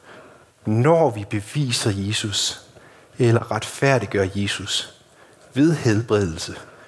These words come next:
ved uddrivelse, så bliver det mørkt.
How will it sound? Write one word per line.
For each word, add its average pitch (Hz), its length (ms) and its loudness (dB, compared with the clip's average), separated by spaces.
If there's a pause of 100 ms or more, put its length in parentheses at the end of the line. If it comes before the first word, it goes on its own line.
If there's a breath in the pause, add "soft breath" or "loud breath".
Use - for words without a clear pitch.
(180 loud breath)
ved 143 280 2
uddrivelse, 117 720 -2 (2000 loud breath)
så - 160 -4
bliver 127 180 2
det 110 120 0
mørkt. - 680 -4